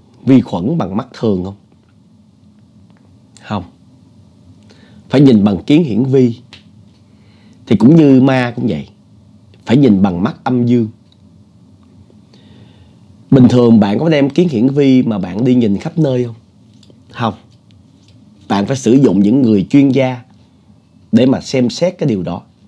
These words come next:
Thì bình thường mình đâu có thấy con virus đâu. Và trên thế giới này có bao nhiêu người bị những con virus ăn thịt, gây ảnh hưởng đến cuộc sống của mình? Rất là hiếm.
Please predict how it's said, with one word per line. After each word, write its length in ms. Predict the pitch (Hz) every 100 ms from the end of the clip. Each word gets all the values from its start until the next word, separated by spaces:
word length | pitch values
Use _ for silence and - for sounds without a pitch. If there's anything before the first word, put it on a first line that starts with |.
| _ _ _ _ _ _ _ _ _ _ _ _ _ _ - _ _ _ _ _ _
Thì 320 | 135 127 120
bình 220 | 101 120 113
thường 220 | 117 110
mình 100 | 110
đâu 100 | 120
có 80 | 165
thấy 180 | 156
con 240 | 170 147 127
virus 220 | 127 170
đâu. 200 | 135 117 - _ _ _ _ _ _ _ _ _ -
Và 140 | 117
trên 200 | 110 139
thế 120 | 131 165
giới 260 | 160 175
này 140 | 185 107
có 120 | 139
bao 200 | 131 127
nhiêu 180 | 127 120
người 320 | 107 101 92
bị 280 | 78 95 98
những 160 | 120
con 220 | - 127
virus 260 | 117 123 165 -
ăn 160 | 120 113
thịt, 140 | 101 - _ _ _ _ _ -
gây 160 | 127
ảnh 200 | - 113
hưởng 200 | 117 101
đến 100 | 143
cuộc 200 | 139 -
sống 220 | - 131 160
của 60 |
mình? 180 | 131 82 - _ _ - - - - _ _ _ _ -
Rất 180 | 160
là 120 | 120 -
hiếm. 360 | 127 127 165